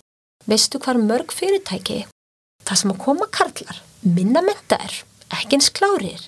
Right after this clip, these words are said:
eru með einhverja hugmynd, en hafa geggjað sjálfstraust, geggjað þor, keyra hugmyndir af stað og verður bara flottu fyrirtæki.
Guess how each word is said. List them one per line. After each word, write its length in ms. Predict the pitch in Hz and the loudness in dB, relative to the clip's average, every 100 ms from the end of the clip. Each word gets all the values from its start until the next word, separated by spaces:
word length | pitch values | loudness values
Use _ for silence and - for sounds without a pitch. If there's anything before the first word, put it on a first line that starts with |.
| - - - - - - - - | -20 -20 -20 -20 -20 -20 -20 -2
eru 180 | 185 220 | 0 2
með 100 | 285 | 2
einhverja 300 | 330 381 359 | 0 -2 2
hugmynd, 600 | 415 427 208 180 - - - - - - _ _ - _ _ _ - | 4 4 2 -4 -10 -16 -20 -20 -20 -20 _ _ -20 _ _ _ -10
en 160 | 165 - | -6 -4
hafa 220 | - 226 - _ - | -6 -8 -12 _ -2
geggjað 640 | - 466 - _ - 480 453 | 0 0 -4 _ 0 2 4
sjálfstraust, 640 | - 480 - - - - _ - - - - - | 2 0 -2 -8 -12 -14 _ -20 -20 -20 -10 -2
geggjað 560 | 208 381 _ 427 440 - | -2 -2 _ 0 0 -2
þor, 400 | 440 208 - - _ - | -2 -2 -4 -12 _ -6
keyra 560 | - 247 330 480 466 403 | -2 0 4 4 2 2
hugmyndir 400 | 370 440 427 392 | 2 2 0 -2
af 60 | 392 | -2
stað 360 | - 185 - - - | 0 -2 -2 -6 -2
og 100 | 285 | 2
verður 240 | 381 392 | 2 0
bara 120 | 359 - | -2 -2
flottu 240 | 359 311 | -2 -2
fyrirtæki. 460 | 381 - 202 - | -4 -2 -4 -6